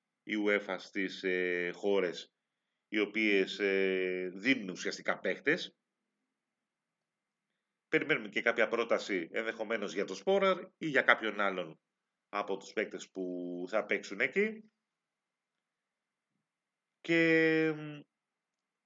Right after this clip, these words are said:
το σίγουρο είναι ότι θα δούμε πολλά διαφορετικά πράγματα.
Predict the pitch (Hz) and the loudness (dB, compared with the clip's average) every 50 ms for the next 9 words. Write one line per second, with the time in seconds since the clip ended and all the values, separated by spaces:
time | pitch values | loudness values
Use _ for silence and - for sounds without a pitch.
0 | _ _ _ _ - 143 139 - 214 220 214 208 180 160 147 147 156 170 175 202 | _ _ _ _ -6 -4 -2 0 0 0 2 2 4 4 4 4 4 2 2 0
1 | 196 196 196 165 165 160 151 143 151 175 185 196 202 190 196 _ _ _ _ _ | -4 -2 -4 -2 0 0 0 0 -2 -6 -4 -2 -2 -4 -4 _ _ _ _ _
2 | - 139 135 131 139 175 180 175 170 156 156 139 135 - 151 143 - 139 117 104 | 0 2 2 4 4 4 2 2 0 -4 -4 -4 -2 0 0 2 2 0 -2 -2
3 | 95 82 80 73 - | -4 -6 -6 -8 -10